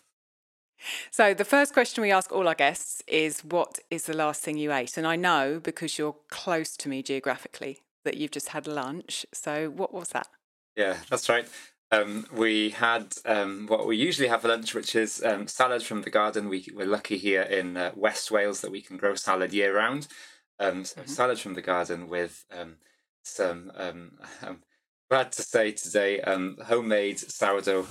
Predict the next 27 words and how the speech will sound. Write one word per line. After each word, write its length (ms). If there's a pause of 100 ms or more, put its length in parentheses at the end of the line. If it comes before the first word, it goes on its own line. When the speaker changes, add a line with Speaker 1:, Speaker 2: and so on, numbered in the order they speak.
(120)
Speaker 2:
um, 500
bread, 260 (100)
which, 280
Speaker 1:
Yum. 440
Speaker 2:
um, 320
uh, 260 (560)
just 240
simple 480
and 320
delicious. 560 (880)
Speaker 1:
Are 60
you 200
the 100
baker? 520 (540)
Speaker 2:
Uh, 160
yes, 560
I 80
am, 320
yeah. 260 (580)
Speaker 1:
Okay, 360
and 100
how 140
do 120
you 60
like 160
making 240
sourdough? 400